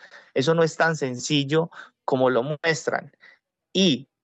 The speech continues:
en el caso que se logre, eso es un acto de corrupción, donde la fiscalía llegue a determinar cuál fue el ciudadano que pagó, ese ciudadano también llega a ser responsable penalmente por el acto delictivo. Entonces, no nos enredemos en cosas,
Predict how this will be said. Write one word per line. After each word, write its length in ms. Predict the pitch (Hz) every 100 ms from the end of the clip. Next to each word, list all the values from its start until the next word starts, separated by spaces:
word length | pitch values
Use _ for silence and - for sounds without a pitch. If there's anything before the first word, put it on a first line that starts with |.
| _
en 140 | 165 160
el 180 | 156 156
caso 320 | 180 170 220
que 140 | 185
se 100 | 160
logre, 280 | 170 196 165
eso 100 | 147
es 80 | 170
un 100 | 185
acto 240 | 170 -
de 60 | 165
corrupción, 480 | 139 139 135 180 151
donde 240 | 143 151
la 100 | 147
fiscalía 560 | 151 151 165 165 185 196
llegue 540 | 175 196 139 123 143 _ - _
a 120 | 143 143
determinar 720 | 143 151 143 151 170 135 123
cuál 320 | 196 196 208
fue 120 | 226
el 60 | 208
ciudadano 480 | 226 220 175 175 202
que 140 | 190
pagó, 260 | 165 165 202
ese 140 | 190
ciudadano 260 | 180 160 170
también 380 | 170 147 147
llega 240 | 156 190 165
a 40 |
ser 140 | 160 151
responsable 800 | 156 - 127 123 127 120 147 - - - _
penalmente 840 | - 139 131 139 151 135 135 160 - _ _ _
por 120 | 139
el 100 | 127
acto 220 | 120 - 156
delictivo. 500 | 120 - 202 180 127
Entonces, 340 | 139 143 180
no 260 | 196 196 196
nos 200 | 196 165
enredemos 560 | 143 147 135 139 170
en 100 | 151
cosas, 500 | 135 143 135 160 160